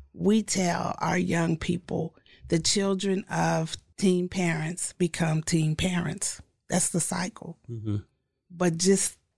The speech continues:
Speaker 1: like that's the cycle, the children of college graduates become college graduates, because that's my own story. You know, I've had three children, and two of them are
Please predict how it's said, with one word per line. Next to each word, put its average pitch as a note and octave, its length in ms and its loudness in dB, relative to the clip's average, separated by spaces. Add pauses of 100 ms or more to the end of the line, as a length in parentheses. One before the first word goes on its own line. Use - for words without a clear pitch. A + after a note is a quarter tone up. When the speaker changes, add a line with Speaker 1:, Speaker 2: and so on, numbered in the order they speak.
Speaker 1:
like F3 260 0
that's F#3 320 0
the E3+ 100 0
cycle, D3+ 380 -2
the D#3 120 2
children F3 640 2
of D3+ 440 -2 (520)
college D#3+ 360 2
graduates E3+ 480 -2
become D#3+ 500 0 (100)
college E3 340 0
graduates, - 500 -4
because F#3 360 2
that's F3+ 260 -4
my F3+ 200 2
own E3 180 2
story. G3+ 640 -2 (500)
You F#3+ 100 2
know, F3 160 6
I've E3 280 0
had D#3+ 300 0
three E3 220 0
children, E3 680 0
and D#3+ 320 0
two G3 180 4
of F3 160 2
them E3+ 280 0
are F3+ 200 -2